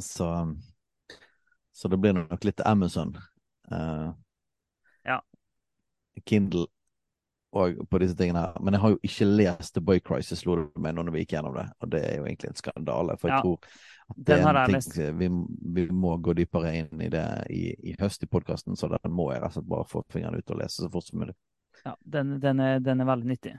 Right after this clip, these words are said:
Speaker 2: Eh, og egentlig, det, så jeg tenker på at den og den jeg har lest nå,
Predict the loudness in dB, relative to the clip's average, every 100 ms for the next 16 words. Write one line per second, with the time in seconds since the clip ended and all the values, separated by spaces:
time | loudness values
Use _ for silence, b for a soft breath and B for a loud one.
0 | -10 -4 -4 -2 2 2 2 2 0 0
1 | -4 -4 -4 -6 -4 -4 -4 -6 -4 -2
2 | -2 0 0 0 0 0 2 2 2 2
3 | 2 0 -2 -2 -2